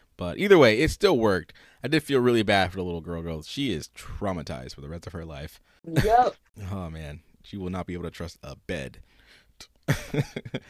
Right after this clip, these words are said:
Speaker 1: Meanwhile, I do love the reveal of Detective Tapp. So Detective Tapp and Detective Singh end up tracking down Jigsaw's, like, or one of Jigsaw's many s-, warehouses. <laughs> Again, you'll, you'll get, you'll get,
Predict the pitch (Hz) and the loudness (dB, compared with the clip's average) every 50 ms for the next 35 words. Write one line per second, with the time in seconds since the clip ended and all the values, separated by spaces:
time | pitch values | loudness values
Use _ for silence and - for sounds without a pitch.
0 | - - - - _ _ _ _ _ - 127 175 208 220 202 180 165 135 117 - | -20 -20 -20 -20 _ _ _ _ _ 2 4 4 6 6 6 6 6 4 2 2
1 | - 117 117 110 98 117 139 180 185 156 110 113 113 113 104 101 110 98 95 92 | 2 2 2 2 2 0 2 2 2 0 2 2 2 2 2 2 0 0 0 -4
2 | 87 76 98 101 101 95 87 78 78 - _ _ _ _ _ 104 98 90 - - | -4 -4 -4 -2 -2 -2 -4 -6 -8 -12 _ _ _ _ _ -10 -10 -10 -8 -6
3 | - 101 95 90 - - 82 76 - _ - - 80 67 58 - - - - 104 | -4 -4 -4 -4 -6 -10 -12 -12 -8 _ -8 -6 -6 -10 -12 -12 -10 -4 -4 -2
4 | 98 92 104 107 98 135 147 143 - 185 165 - - 139 120 117 117 104 98 95 | -2 -2 -4 0 2 2 2 4 4 0 0 2 0 0 0 0 -2 -6 -6 -4
5 | 107 104 - - 101 95 - - - 101 92 87 87 85 - 101 101 101 104 - | -4 -6 -4 -6 -10 -10 -8 -6 -4 -2 -2 -2 -4 -6 -6 -6 -4 -4 -4 -6
6 | - - - 107 98 95 - 95 95 95 90 92 90 85 85 85 80 85 90 87 | -6 -4 -2 -2 -2 -2 -2 -4 -8 -6 -6 -6 -6 -6 -8 -10 -10 -8 -10 -10
7 | 82 - - - 87 82 80 82 87 - 85 82 80 - _ - - _ _ 117 | -8 -10 -10 -10 -8 -8 -8 -10 -12 -10 -10 -10 -10 -12 _ -20 -20 _ _ 0
8 | 120 113 107 110 135 147 156 131 104 98 107 110 95 - 104 98 92 92 87 90 | 2 2 4 4 4 4 4 0 0 -2 -4 -4 -4 -4 -4 -4 -4 -4 -4 -6
9 | 92 95 107 120 127 123 117 110 107 104 95 - - - 92 98 92 98 107 107 | -6 -2 -2 0 0 2 2 0 0 -2 -4 -6 -10 -12 -8 -4 -2 -2 0 0
10 | 104 95 71 73 - - 73 85 90 - - _ _ _ - 123 113 - - - | -2 -4 -6 -8 -10 -10 -10 -8 -10 -10 -12 _ _ _ -12 -12 -12 -12 -14 -18
11 | - - - - - 104 101 101 92 82 80 80 82 98 107 110 98 78 107 110 | -20 -20 -20 -10 -8 -4 -2 -2 -2 -2 -4 -4 -2 -2 0 0 -2 -2 -2 -2
12 | 113 - - - - 110 101 - 95 107 107 101 - - 104 90 - | -2 -2 -2 0 0 0 0 0 -2 -6 -6 -6 -4 -4 -4 -4 -6